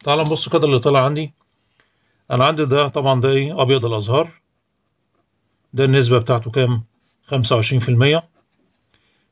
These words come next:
التلاتة دول اللي هو مين؟ قرمزي. النسبة كام قدامي؟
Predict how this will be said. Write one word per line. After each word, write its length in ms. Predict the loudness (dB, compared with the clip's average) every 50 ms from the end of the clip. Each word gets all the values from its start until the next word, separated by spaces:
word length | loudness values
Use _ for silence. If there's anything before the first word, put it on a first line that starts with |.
| -6
التلاتة 420 | -6 -4 0 2 2 2 2 0 0
دول 380 | 0 0 0 0 0 -2 -6 -8 -12 _ _ _ _ _ _ _ -6
اللي 160 | -2 2 2
هو 120 | 2 4
مين؟ 300 | 2 2 2 2 0 -2 -4 -8 _
قرمزي. 560 | -4 -2 0 2 2 0 0 0 -2 -4 -4 _ _ _ _ _ _ _ _ _ _ _ _ _ _ _ _ _ _ _ _ _ _ _ _ _ _ _ _ _ _ _ _
النسبة 340 | 0 2 2 2 2 2 0
كام 220 | 0 2 0 2 2
قدامي؟ 440 | 2 2 2 2 4 2 0 0